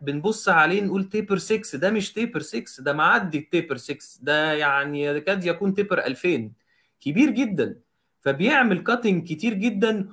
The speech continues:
وكانت مشاكله الكتيرة كلها في ايه؟ في انه بيتكسر، يحصل له سيباريشن، يتكسر جوه الكنال. قال لك طب احنا عايزين نعمل فايل احسن منه. طب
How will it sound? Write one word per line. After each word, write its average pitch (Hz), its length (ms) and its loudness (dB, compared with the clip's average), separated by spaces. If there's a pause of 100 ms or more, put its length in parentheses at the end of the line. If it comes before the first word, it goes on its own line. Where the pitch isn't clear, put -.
(220)
وكانت 233 500 2
مشاكله 196 420 2
الكتيرة 208 460 0
كلها 208 520 2
في - 180 -6
ايه؟ 202 340 -2 (280)
في - 80 2
انه 233 160 8
بيتكسر، 156 640 0
يحصل 214 380 0
له 190 60 2
سيباريشن، 156 720 0 (340)
يتكسر 220 380 0
جوه 180 240 4
الكنال. 131 420 -4 (800)
قال 247 140 6
لك 240 200 2
طب 180 280 0 (100)
احنا 190 300 2
عايزين 180 600 4
نعمل 233 680 2 (1300)
فايل 214 340 2
احسن - 340 0
منه. 131 400 -4 (1040)
طب 139 200 -2